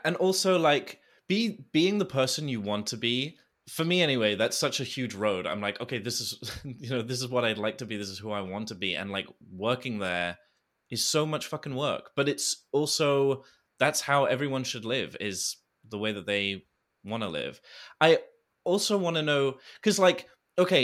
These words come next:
in this situation, you're, you're a child, and so you're having to deal with all these adult things, like, something as, as, you know, I mean, it's not minor, but something, you know, as simple as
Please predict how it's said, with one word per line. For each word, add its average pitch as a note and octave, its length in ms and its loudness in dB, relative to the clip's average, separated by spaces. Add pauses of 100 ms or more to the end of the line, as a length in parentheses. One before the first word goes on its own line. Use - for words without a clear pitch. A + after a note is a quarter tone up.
in C#3+ 120 -2
this E3 140 -2
situation, C#3 560 -2
you're, C3+ 320 2
you're C#3+ 200 2
a F#3+ 40 4
child, G#2 600 2
and B2 140 -2
so B2 180 2
you're A#2+ 180 4
having C#3+ 240 2
to C#3+ 100 -6
deal A#2+ 240 2
with G#2+ 120 -2
all A2 100 -2
these G#2 180 -4
adult G2 340 -4
things, F2 540 -6
like, G2 460 -2 (240)
something D3 320 -2
as, - 240 -2 (100)
as, A2 420 -4
you B2+ 80 -4
know, G2 280 -2 (400)
I G2+ 60 -8
mean, A2 200 -8
it's F2 140 -10
not A#2 140 -4
minor, G2+ 400 -2
but G#2 180 -4
something, A2+ 440 -4 (180)
you A2 100 -4
know, F#2+ 260 -2 (140)
as G2+ 360 -2
simple A2 400 -4
as F#2+ 460 -2